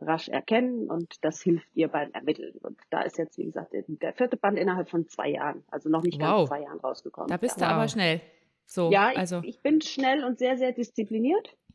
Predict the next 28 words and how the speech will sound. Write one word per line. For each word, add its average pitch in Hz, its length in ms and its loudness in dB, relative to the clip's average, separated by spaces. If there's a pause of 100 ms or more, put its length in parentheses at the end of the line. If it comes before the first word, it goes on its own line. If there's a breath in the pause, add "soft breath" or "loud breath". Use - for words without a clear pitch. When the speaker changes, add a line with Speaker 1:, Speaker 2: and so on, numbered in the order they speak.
Speaker 1:
und 226 180 2
die, 208 340 2 (320)
also 196 240 4
sie - 40 6
laufen 196 380 4
auch 226 280 2 (680)
laut 185 260 0
Verlag 190 500 -2
ganz 196 240 -8
gut. - 240 0 (640 loud breath)
Und, 214 360 2
ähm, 202 300 4
im 202 140 4
Juli 262 340 6
kommt 233 360 2
eine 202 120 4
neue 247 420 6
Reihe 226 280 4
raus. 202 320 2
Ich - 120 -4
darf 185 220 0
Kreta-Krimis 226 640 2
schreiben, 185 320 0
weil 175 160 4
ich - 160 -2
auf 170 140 -4 (100)
Kreta 170 600 2
meine 156 400 4